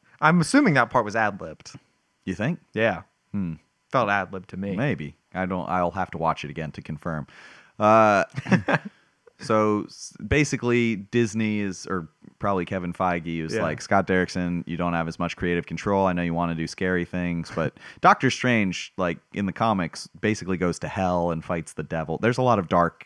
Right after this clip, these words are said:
Speaker 2: material there. And
Speaker 1: Mm-hmm.
Speaker 2: Kevin Feige's like, "You know, I still want it to be family friendly." Uh, so ultimately, Scott Derrickson stepped down, and now they're looking for a new director, and they're
Speaker 1: Is it
Speaker 2: planning
Speaker 1: still gonna try to be horror?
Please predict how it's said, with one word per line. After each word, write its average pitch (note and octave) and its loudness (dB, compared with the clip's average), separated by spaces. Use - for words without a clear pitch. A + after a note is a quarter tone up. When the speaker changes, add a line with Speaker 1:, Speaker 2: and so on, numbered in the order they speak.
Speaker 2:
material D#2 -6
there. C2 -10
And A2 2
Speaker 1:
Mm-hmm. G#2+ 0
Speaker 2:
Kevin F#2 0
Feige's E2+ -4
like, D#2+ -6
"You A2+ -6
know, A2+ -2
I G#2 -2
still - -6
want A2+ 0
it G2 -6
to F#2+ -10
be F#2+ 0
family G2 -2
friendly." E2 -4
Uh, E2 0
so E2 -2
ultimately, F2+ 0
Scott F2+ -2
Derrickson D#2 -4
stepped - 0
down, D2+ -4
and E2 -6
now E2 -2
they're D2+ -2
looking D#2 -6
for D#2+ -4
a - -2
new F#2 0
director, D#2 -4
and D#2 -6
they're C#2+ -4
Speaker 1:
Is - -8
it - -20
Speaker 2:
planning F#2+ -2
Speaker 1:
still C3 0
gonna B2 0
try A2+ 0
to G#2+ 0
be G#2 -4
horror? A2 0